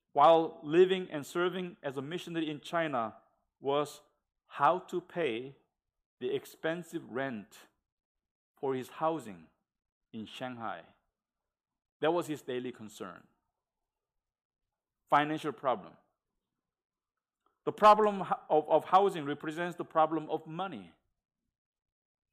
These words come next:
Now, some Christians are reluctant to talk about, you know,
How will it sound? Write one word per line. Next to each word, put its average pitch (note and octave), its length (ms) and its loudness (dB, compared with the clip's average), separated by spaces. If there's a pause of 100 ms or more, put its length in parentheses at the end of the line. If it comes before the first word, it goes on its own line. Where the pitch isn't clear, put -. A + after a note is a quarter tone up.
(720)
Now, C#3 160 6
some C4+ 360 2
Christians G3+ 440 -4
are D#3+ 120 8
reluctant D#3 440 0
to C#3+ 60 -18
talk - 200 2
about, C#3+ 480 4
you C3 140 -10
know, G2 200 -8